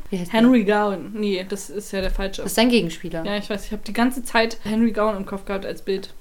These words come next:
Speaker 2: Und, äh, nee.
Speaker 1: Aber ich red doch von Voldemort.
Speaker 2: Ich weiß, ich weiß. Aber dadurch, dass Voldemort immer so der Böse ist, hab ich den Bösen jetzt die ganze Zeit im Kopf
Speaker 1: Ach so,
Speaker 2: gehabt.
Speaker 1: aber er ist ja in der Folge nicht wirklich böse.
Speaker 2: Ja.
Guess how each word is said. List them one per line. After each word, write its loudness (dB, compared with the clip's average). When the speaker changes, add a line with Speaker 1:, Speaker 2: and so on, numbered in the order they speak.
Speaker 2:
Und, -8
äh, -10
nee. -8
Speaker 1:
Aber 4
ich -2
red 4
doch 2
von -2
Voldemort. 4
Speaker 2:
Ich 2
weiß, 4
ich -8
weiß. -2
Aber 2
dadurch, 2
dass -6
Voldemort 0
immer -6
so -2
der -4
Böse -2
ist, -10
hab -4
ich -14
den -4
Bösen -4
jetzt -8
die -12
ganze -10
Zeit -8
im -8
Kopf -6
Speaker 1:
Ach -6
so, 0
Speaker 2:
gehabt. 2
Speaker 1:
aber 8
er 8
ist 4
ja 8
in 4
der 4
Folge -2
nicht -6
wirklich -10
böse. -6
Speaker 2:
Ja. -8